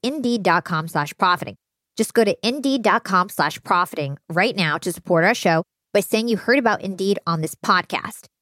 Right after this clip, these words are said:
indeed dot com slash profiting. Terms and conditions apply. Need to hire? You need Indeed.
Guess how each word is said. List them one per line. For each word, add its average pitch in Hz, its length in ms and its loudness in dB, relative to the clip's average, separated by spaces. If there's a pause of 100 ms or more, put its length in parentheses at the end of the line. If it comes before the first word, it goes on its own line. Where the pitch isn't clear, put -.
(140)
indeed 262 400 2
dot 202 220 4
com 175 260 0
slash 156 320 -2
profiting. 160 440 -2 (160)
Terms 190 320 -4
and 247 120 0
conditions 185 400 -2
apply. 165 380 0 (360)
Need 190 200 0
to 190 80 0
hire? 196 460 2
You 262 240 -2
need 196 300 0 (140)
Indeed. 185 500 -2